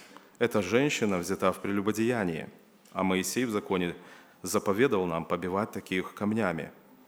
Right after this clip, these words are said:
Ты что скажешь?» Говорили же это, искушая его, чтобы найти что-нибудь к обвинению его. Но Иисус, наклонившись низко, писал перстом на земле,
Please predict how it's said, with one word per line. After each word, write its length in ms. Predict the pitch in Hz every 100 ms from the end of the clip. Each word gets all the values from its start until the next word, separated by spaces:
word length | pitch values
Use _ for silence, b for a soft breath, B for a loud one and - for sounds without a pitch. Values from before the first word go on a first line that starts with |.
| _ - _ _ _
Ты 120 | 151
что 200 | 156 -
скажешь?» 560 | 92 - 85 80 - - - _ _ _ B B B B -
Говорили 420 | 117 123 160 151
же 160 | 113
это, 240 | 110 104 101
искушая 480 | 98 107 - 123 117
его, 320 | 107 90 80
чтобы 480 | - 92 90 85 - -
найти 680 | - 98 95 87 - 117 123 -
что-нибудь 560 | - - 90 85 92 -
к 80 | 98
обвинению 560 | 98 107 104 87 82
его. 260 | 80 80 - - B B B B B B B
Но 200 | 113 113 110
Иисус, 420 | 104 - 156 -
наклонившись 720 | 104 101 101 127 - 98 -
низко, 320 | 101 123 -
писал 580 | - 135 - 90 85 82 B B - _
перстом 520 | 107 104 - 107 104
на 100 | 101
земле, 480 | 98 107 101 82